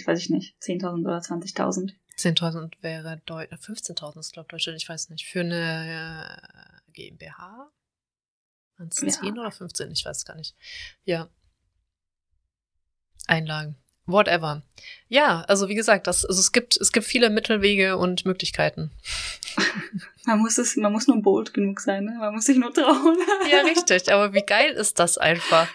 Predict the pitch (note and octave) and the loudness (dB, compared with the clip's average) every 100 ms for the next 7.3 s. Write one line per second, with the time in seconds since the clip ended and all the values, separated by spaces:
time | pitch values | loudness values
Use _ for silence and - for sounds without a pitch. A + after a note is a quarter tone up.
0 | - F3+ F3 F3+ F3 E4 E4+ D#4+ B3+ G4 | 0 0 2 0 2 2 6 6 6 6
1 | G4+ G4+ C4+ C4+ D4+ C#4+ D4 C4+ C#4 - | 4 4 2 2 2 4 4 2 2 2
2 | A#3 A#3+ A#3 A3 F#3 G#3+ F3 F3 - G3 | 4 2 0 2 4 4 4 0 4 2
3 | F#3+ - G#3+ G3 F#3 F#3+ F#3 - E3+ - | 2 4 4 4 2 4 4 4 2 4
4 | G#3 G3 G3 G#3+ E3+ D#3+ - D#3 D#3 F#3 | 4 4 4 4 4 2 2 2 4 4
5 | E3+ G3 - - E4 C#4 - F#3 - - | 6 4 4 4 4 2 -2 -8 -4 0
6 | A3+ G#3+ G#3 G3+ F#3 F#3+ F#3+ - E3+ - | 2 2 0 0 2 2 4 2 2 0
7 | D#3+ D#3+ E3 | 0 2 0